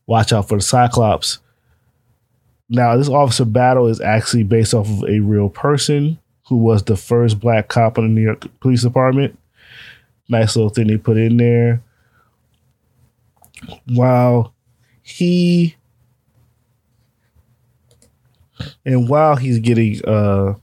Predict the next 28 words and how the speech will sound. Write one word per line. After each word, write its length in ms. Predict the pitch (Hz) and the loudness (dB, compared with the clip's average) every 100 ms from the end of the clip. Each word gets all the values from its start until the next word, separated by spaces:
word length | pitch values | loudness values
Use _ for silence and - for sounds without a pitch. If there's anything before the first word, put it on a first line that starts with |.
| _ _ _ _ - - - _ _ _ _ _ - - - - _ | _ _ _ _ -14 -14 -16 _ _ _ _ _ -20 -20 -20 -20 _
sworn 560 | - - 139 123 113 110 | -10 -4 0 2 2 2
in 180 | 104 98 | 0 0
or 80 | 92 | 0
whatever, 580 | 95 95 92 95 - - | 0 0 0 -2 -4 -4
um, 260 | 110 110 107 | -2 0 0
he's 400 | 117 117 120 113 | 0 2 2 2
one 320 | 117 131 135 | 2 0 2
person 340 | 143 139 147 | 0 0 0
in 80 | 147 | 0
the 60 | 127 | 2
audience 340 | 123 123 123 | 2 2 0
room 140 | 127 | 0
for 160 | 113 117 | 0 2
him, 400 | 117 113 120 135 | 2 2 0 -2
a 80 | 117 | -2
young 280 | 113 113 113 | 0 2 2
woman. 340 | 110 113 131 - _ _ _ _ _ _ _ _ _ _ - | 2 0 -2 -6 _ _ _ _ _ _ _ _ _ _ -4
Uh, 400 | 123 120 120 117 | 0 2 2 2
the 160 | 113 113 | 0 0
memory 300 | 135 131 131 | 2 2 2
then 160 | 123 | 2
fades 500 | 110 - 143 139 131 | 0 -2 0 0 0
into 320 | 131 123 131 120 | -2 -2 -2 0
basically 500 | 120 113 127 113 110 | 2 2 0 0 0
a 40 | |
jazz 420 | 104 110 110 113 | 0 2 2 0
club 460 | - 120 113 120 123 | 0 -2 0 0 0
where 340 | 113 107 104 | 0 0 -2